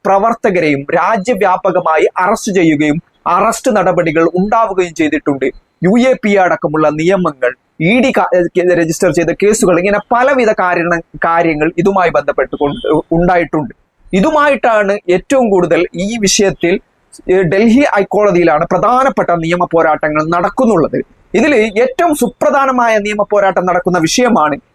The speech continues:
പി എഫ് ഐയുടെ നിരോധനം മാറ്റണമെന്നുള്ള പി എഫ് ഐയുടെ ഹർജിയുമായി ബന്ധപ്പെട്ട കാര്യങ്ങൾ. ഈ കാര്യത്തിൽ നേരത്തെ പി എഫ് ഐ സുപ്രീം കോടതിയെ സമീപിച്ചിരുന്നു. അഥവാ പി എഫ് ഐ നിരോധനം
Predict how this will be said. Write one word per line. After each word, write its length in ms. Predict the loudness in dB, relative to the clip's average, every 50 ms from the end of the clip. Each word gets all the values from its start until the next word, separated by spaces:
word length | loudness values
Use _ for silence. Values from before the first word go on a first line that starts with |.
| _ _ _ _
പി 60 | 0
എഫ് 380 | 2 2 2 2 0 0 -2 0
ഐയുടെ 200 | 0 2 2 2
നിരോധനം 600 | 0 2 2 2 2 2 2 2 0 0 -2 -2 -2
മാറ്റണമെന്നുള്ള 720 | 0 -2 -2 -2 -2 -2 -2 -2 -2 -2 -6 -4 -4 -4 -4 -2 -2
പി 80 | -2
എഫ് 240 | 0 0 0 2 2
ഐയുടെ 260 | 2 2 2 0 -2 -2 -2 -2
ഹർജിയുമായി 1000 | 0 0 0 0 0 0 -2 -2 -2 -4 _ _ -6 -4 -4 -2 0 0 0 0
ബന്ധപ്പെട്ട 500 | 0 -2 -2 -2 -2 -2 -2 -2 -4 -2 -2
കാര്യങ്ങൾ. 380 | -2 -2 -2 -2 -2 -4 -6 -8 -10 _ _ _ _ _ _
ഈ 160 | 0 0 2
കാര്യത്തിൽ 580 | 2 2 0 2 2 0 -2 -2 -4 -6 -6 -6 -4
നേരത്തെ 360 | -2 0 2 2 2 0 0 -4 -2 0
പി 60 | 0
എഫ് 260 | 0 0 0 0 0
ഐ 180 | 0 0 0 -2 -6 _ _ _ _ _ _ -4
സുപ്രീം 380 | -4 -2 0 0 0 2 2 2
കോടതിയെ 360 | 2 2 2 2 2 0 0
സമീപിച്ചിരുന്നു. 680 | 0 -2 -2 -2 0 -2 -2 -4 -4 -6 -6 -6 -10
അഥവാ 360 | -8 -4 -2 0 0 0 -2 -2 -2
പി 80 | -2 -2
എഫ് 220 | -2 0 2 2
ഐ 120 | 0 0 0 -2 -2
നിരോധനം 560 | 0 2 2 4 2 2 2 2 0 0 -4